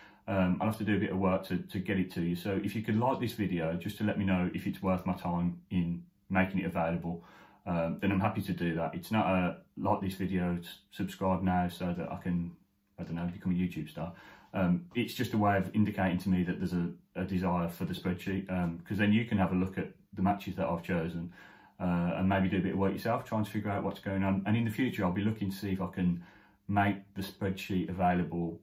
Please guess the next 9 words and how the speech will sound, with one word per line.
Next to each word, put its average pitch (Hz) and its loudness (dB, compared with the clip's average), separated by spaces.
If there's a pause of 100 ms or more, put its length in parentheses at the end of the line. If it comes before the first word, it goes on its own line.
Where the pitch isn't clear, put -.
um, 85 -2 (180)
and 92 4
make 92 4
the 95 -4
selections 107 -2
available, 110 0 (120)
uh, 78 -2
in 101 0
advance, 101 -2